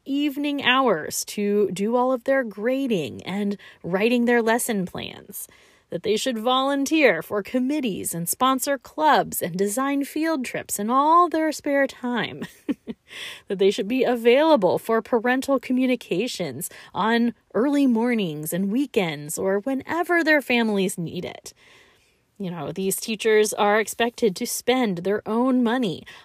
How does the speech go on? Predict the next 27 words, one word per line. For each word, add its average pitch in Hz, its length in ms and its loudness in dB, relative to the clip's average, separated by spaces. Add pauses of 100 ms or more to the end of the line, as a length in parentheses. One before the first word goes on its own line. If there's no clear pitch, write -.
on 180 160 -2
supplies 190 800 0
and 175 160 -6
programs, 185 840 -2
and 156 360 -12 (360)
that 214 160 -6
doesn't 226 300 2
even 233 260 2
begin 277 540 0
to 262 120 2
mention 165 600 -4
the 170 80 -2
ways 170 320 -2
that - 180 -10
they 180 140 -4
help 185 340 -4
students - 640 -4 (380)
who 185 420 4
need 175 560 -2 (180)
basic 190 460 0
needs 180 380 0
met, 160 400 -4 (100)
like 165 300 -4
food 196 560 0
and 175 180 -8
clothing. 165 880 -6 (880)
And 202 360 2